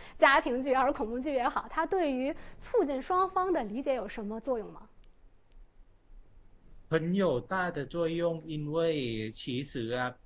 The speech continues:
Speaker 2: 每个国家距离很远，但是这些影片可以把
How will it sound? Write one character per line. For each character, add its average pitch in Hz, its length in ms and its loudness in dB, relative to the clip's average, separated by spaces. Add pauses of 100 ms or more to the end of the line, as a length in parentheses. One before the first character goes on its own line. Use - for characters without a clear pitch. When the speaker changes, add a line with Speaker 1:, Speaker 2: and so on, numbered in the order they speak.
(680)
Speaker 2:
每 147 220 2
个 185 100 -2
国 135 240 0
家 135 320 -2
距 185 220 -4
离 107 260 -6
很 98 220 -8
远， 104 420 -4
但 160 260 -2
是 160 280 -4
这 160 180 -8
些 131 320 -4
影 95 200 -10
片 107 420 -8
可 107 200 -8
以 113 280 -6
把 87 440 -6